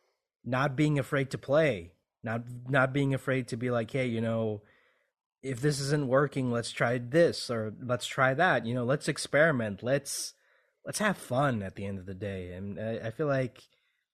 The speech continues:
you know, after two years of, of, of nonstop, you know, craziness, I feel like we need,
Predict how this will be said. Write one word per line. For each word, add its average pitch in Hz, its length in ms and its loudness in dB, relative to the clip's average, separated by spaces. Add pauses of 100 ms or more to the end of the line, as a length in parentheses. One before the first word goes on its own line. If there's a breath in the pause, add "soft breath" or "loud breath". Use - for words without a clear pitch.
(240)
you 139 60 -6
know, 143 80 0
after 131 320 2
two 156 220 0
years 131 640 0
of, 107 320 -2
of, 110 260 -6 (200)
of 110 200 -10
nonstop, 113 680 0 (760)
you 113 120 -4
know, 107 140 -2
craziness, 127 720 -2
I 113 80 -6
feel 131 200 -4
like 117 180 -4
we 123 160 -2
need, 117 560 -2